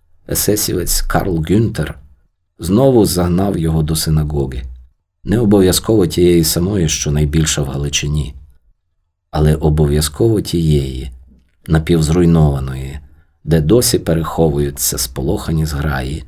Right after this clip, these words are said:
небачених птахів. Шульц, його тіло, впав на розі вулиць Міцкевича і Чацького.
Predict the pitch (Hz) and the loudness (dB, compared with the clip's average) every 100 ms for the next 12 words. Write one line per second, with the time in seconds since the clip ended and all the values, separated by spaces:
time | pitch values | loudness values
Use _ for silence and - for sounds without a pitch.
0 | - - _ - 78 73 69 - 64 60 | -20 -20 _ 0 0 2 -2 -2 -4 -6
1 | - - - - - - - - _ _ | -6 -6 -6 -8 -12 -14 -20 -20 _ _
2 | _ _ _ _ _ _ _ _ _ _ | _ _ _ _ _ _ _ _ _ _
3 | _ _ - 92 85 76 - - _ _ | _ _ -2 2 2 2 -8 -10 _ _
4 | _ _ 80 73 71 73 101 95 90 - | _ _ 0 2 0 -2 -2 0 -2 -8
5 | _ _ _ _ _ _ - - 117 113 | _ _ _ _ _ _ -10 0 0 2
6 | 95 92 104 101 90 82 92 82 78 71 | 0 2 4 4 0 0 2 2 0 -4
7 | - - 85 80 - 73 82 78 69 60 | -6 -2 -2 0 -2 -2 -4 -4 -4 -4
8 | - - 73 | -8 -8 -10